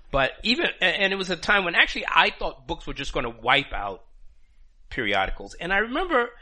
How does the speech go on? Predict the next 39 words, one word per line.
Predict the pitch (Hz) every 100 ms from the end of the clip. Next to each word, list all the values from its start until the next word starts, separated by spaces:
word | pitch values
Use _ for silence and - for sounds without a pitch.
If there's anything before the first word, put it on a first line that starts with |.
| - - -
talking | 240 277 233
to |
m-, | 180 175 - 185 -
uh, |
multiple | 175 202 247 254 214
retailers | 180 190 170 151
who | 156
said, | 147 202 165
"Well, | 175
you | 165
know, | 160
our | 381 370 311
business | - 339 - 302
is | 247 -
almost | 208 262 311 247 -
fifty | - 254 - 214
fifty." | - 226 196 - - - - -
I |
mean, | 226
it | 226
may | 214 208
go | - 214
a |
little | 208 247
bit | 208 175
more | 180 220 226
one | 196 190 190
way | 180 185 180
or | 170
another | 165 170 208 170 127 123 - - - - -
from | - 180
year | 170 180 180
to | 156
year. | 160 196 226 98 - - - - -
So | - 240 233 226 - -
you've | 220 233
got | - 294 320
these | 269 247
two | -